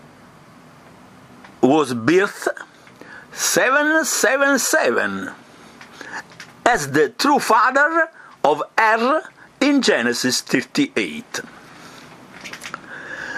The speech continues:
Genesis thirty-eight must show Romano as first and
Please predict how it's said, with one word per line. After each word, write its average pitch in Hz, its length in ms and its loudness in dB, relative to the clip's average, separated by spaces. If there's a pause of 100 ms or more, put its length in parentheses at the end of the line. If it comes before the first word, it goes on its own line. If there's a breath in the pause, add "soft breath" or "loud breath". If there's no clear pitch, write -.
(100)
Genesis 135 680 2
thirty-eight 185 920 0
must 139 340 0
show 127 560 2 (640)
Romano 143 960 2 (1200 loud breath)
as 147 240 2 (100)
first 285 520 0 (160)
and 202 240 2